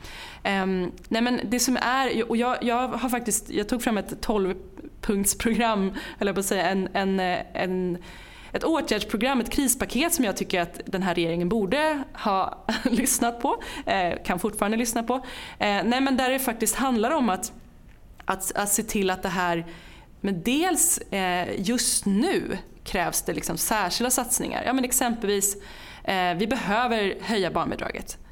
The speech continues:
Vi behöver ha, eh, både bostadsbidrag och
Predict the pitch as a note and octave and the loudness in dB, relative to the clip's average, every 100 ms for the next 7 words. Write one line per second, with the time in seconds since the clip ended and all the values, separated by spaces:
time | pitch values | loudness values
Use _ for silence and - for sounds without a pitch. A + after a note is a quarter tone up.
0 | - G#3 A3+ G#3 A#3+ A#3 A3 F3+ F#3 E3+ | -4 -2 0 0 2 2 0 0 0 0
1 | - - - - F#3 F3+ E3 F3+ G3 E3+ | -6 -16 -10 -2 0 2 0 0 0 -2
2 | - - - A3+ G3+ F3 - G#3 G#3+ G#3+ | -6 -10 -2 0 0 -2 -2 0 -2 0
3 | A#3 A#3 | -2 -2